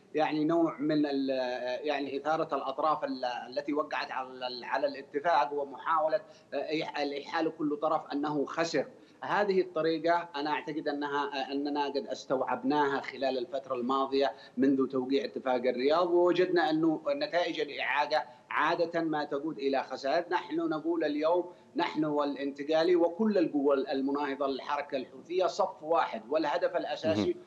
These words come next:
Speaker 1: هو تطبيع الأوضاع والاستجابة لحاجات ومتطلبات الناس، وأيضًا تكتيل الجهود باتجاه المعركة العسكرية، وأيضًا، آه، يعني تحويل عصن-، آه، عدن، آه، إلى عاصمة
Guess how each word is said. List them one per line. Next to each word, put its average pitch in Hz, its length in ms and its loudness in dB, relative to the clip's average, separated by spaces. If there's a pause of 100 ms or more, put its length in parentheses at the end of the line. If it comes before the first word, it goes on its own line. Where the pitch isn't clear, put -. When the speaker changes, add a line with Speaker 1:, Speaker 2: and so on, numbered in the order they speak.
(160)
Speaker 1:
هو 180 140 6
تطبيع 180 440 0
الأوضاع 165 560 -2
والاستجابة 143 600 -2
لحاجات 160 520 -2
ومتطلبات 151 760 -2
الناس، 180 360 0
وأيضًا 190 380 0 (240)
تكتيل 202 380 0
الجهود 170 500 0
باتجاه 160 520 2
المعركة 147 460 -2
العسكرية، 160 840 0 (240)
وأيضًا، 185 580 4 (120)
آه، 160 200 -2
يعني 165 400 0 (200)
تحويل 175 360 0
عصن-، 165 420 -4
آه، 160 40 -2
عدن، 156 540 0
آه، 147 240 -6
إلى 151 140 0
عاصمة 185 680 0